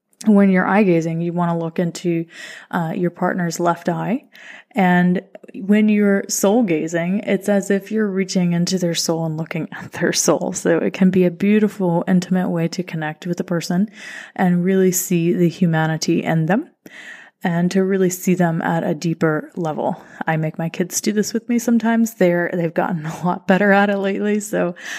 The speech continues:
um, you can even try it with your kids if your partner doesn't wanna try it with you. Um, a lot of men can be really resistant to you doing,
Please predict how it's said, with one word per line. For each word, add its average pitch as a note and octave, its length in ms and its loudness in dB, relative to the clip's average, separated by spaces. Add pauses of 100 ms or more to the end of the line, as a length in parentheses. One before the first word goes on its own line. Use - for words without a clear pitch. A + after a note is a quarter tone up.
(280)
um, F3+ 540 -6
you G3+ 200 0
can G3+ 180 2
even F#3+ 200 0
try F#3 200 2
it - 80 -2
with G3+ 160 0
your G#3 100 0
kids G3+ 400 0
if E3+ 140 2
your F#3 100 2
partner F3 300 2
doesn't D#3+ 280 -2
wanna D#3 180 -2
try D3+ 260 -2
it - 80 -6
with D#3 140 -6
you. D#3 260 -4
Um, D#3+ 440 -2
a G3 100 4
lot E3+ 240 2
of D#3+ 100 -4
men D#3+ 340 0
can E3+ 220 0
be E3 160 -2
really D#3+ 300 -2
resistant F3 640 0
to F3 120 2
you D#3+ 120 2
doing, D#3 400 2